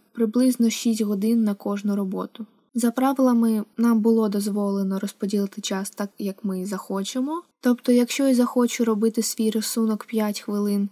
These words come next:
а живопис — остаток часу, то взагалі нема питань. Також було кльово те, що нам сказали, що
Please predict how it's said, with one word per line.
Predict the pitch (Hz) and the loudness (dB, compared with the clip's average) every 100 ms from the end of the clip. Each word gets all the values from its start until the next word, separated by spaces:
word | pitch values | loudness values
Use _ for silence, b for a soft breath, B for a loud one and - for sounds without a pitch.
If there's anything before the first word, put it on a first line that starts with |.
| - | -4
а | 214 202 202 | -2 0 0
живопис — | 196 220 208 202 202 202 - - | 0 2 2 0 0 -2 -2 -4
остаток | 214 - 214 202 202 | -6 -2 -4 -4 -6
часу, | - 214 - 302 370 - _ | -4 -4 -2 -4 -4 -8 _
то | 240 233 233 | 0 2 4
взагалі | 220 220 226 233 254 | 4 4 4 4 4
нема | 247 220 208 | 6 4 2
питань. | 202 214 190 180 208 b b b _ | -2 -6 -4 -6 -8 b b b _
Також | 233 - 285 | -4 0 0
було | 277 254 247 | 2 2 2
кльово | 240 247 240 233 | 2 2 2 0
те, | 240 247 | 0 0
що | 240 233 | 0 0
нам | 214 214 226 | 2 2 -2
сказали, | - 214 214 220 208 | -2 -2 0 0 -2
що | 202 - 220 202 208 | -4 -6 -4 -4 -4